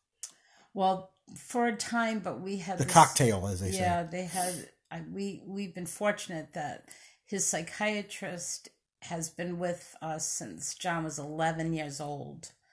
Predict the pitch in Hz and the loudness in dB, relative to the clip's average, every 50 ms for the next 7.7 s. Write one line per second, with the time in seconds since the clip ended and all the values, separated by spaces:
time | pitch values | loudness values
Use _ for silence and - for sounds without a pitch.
0 | - - - 123 151 135 117 143 139 117 147 147 139 123 - 160 - - - - | -18 -10 -8 -6 -4 -2 -2 -2 -2 -4 -4 -4 -4 -6 -6 -8 -12 -14 -12 -10
1 | - 139 165 160 160 - - - - _ - - - 208 185 185 - 117 - - | -8 -8 -8 -8 -8 -8 -10 -10 -12 _ -14 -4 0 0 2 2 2 2 4 4
2 | 165 175 147 113 - 202 190 185 185 175 - - 170 160 156 - - - 151 147 | 4 6 4 4 2 2 0 -2 -2 -2 -4 -4 -4 -6 -6 -6 -4 -4 -4 -2
3 | - - 90 90 165 160 104 113 127 135 139 127 117 120 120 113 110 107 104 98 | -4 -6 -6 -6 -6 -6 -4 -2 0 2 2 2 2 2 0 0 0 0 -2 -4
4 | 95 - - 120 120 - - 160 175 175 165 160 185 190 190 196 196 190 196 190 | -4 -4 -6 -8 -8 -4 0 0 0 2 2 4 4 6 6 4 4 0 0 -2
5 | 185 185 180 180 180 170 160 - - - _ _ _ - 175 165 165 160 156 151 | -2 -2 -2 -4 -4 -6 -6 -8 -10 -16 _ _ _ -8 -6 -4 -4 -4 -4 -6
6 | 160 - - 101 92 90 170 170 _ _ _ _ _ _ _ _ - - 180 180 | -8 -10 -10 -10 -10 -12 -12 -16 _ _ _ _ _ _ _ _ -10 -4 -2 2
7 | 170 - - 202 190 185 175 180 175 160 147 143 143 151 | 4 4 4 4 4 2 2 0 -4 -4 -4 -6 -6 -8